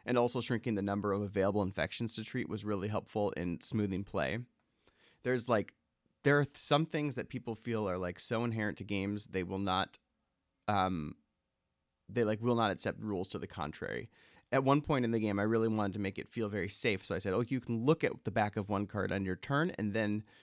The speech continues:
choose to treat it or not." And people, like, would not accept that that was a possibility and just wanted to guess. And people feel like they want to guess and they want to get it right or get it wrong.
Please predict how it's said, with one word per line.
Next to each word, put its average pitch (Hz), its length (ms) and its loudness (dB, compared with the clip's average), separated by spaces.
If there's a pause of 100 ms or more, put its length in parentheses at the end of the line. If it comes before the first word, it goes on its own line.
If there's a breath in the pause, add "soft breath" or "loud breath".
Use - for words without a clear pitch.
choose 131 240 0
to 120 100 -4
treat 110 240 -2
it 101 140 -2
or 95 100 -2
not." 85 300 -2 (320 soft breath)
And 120 120 -4
people, 135 360 0 (160)
like, 101 260 -2
would 113 220 0
not 123 180 6
accept - 360 -2
that - 220 -4
that 98 200 4
was 101 120 -2
a 101 60 -4
possibility 104 800 0
and 98 120 -6
just 113 240 -2
wanted 107 280 -2
to 104 80 -6
guess. 87 320 -4
And 95 120 -8
people 101 600 -4 (240 soft breath)
feel 123 200 2
like 95 280 0 (120)
they 107 180 -2
want 104 180 0
to 98 40 -4
guess 113 300 4
and 107 80 -4
they 110 60 2
want 98 160 0
to 107 80 -2
get 104 120 2
it 85 100 0
right 101 200 2
or 101 100 2
get 95 180 -2
it 73 120 -6
wrong. 104 360 0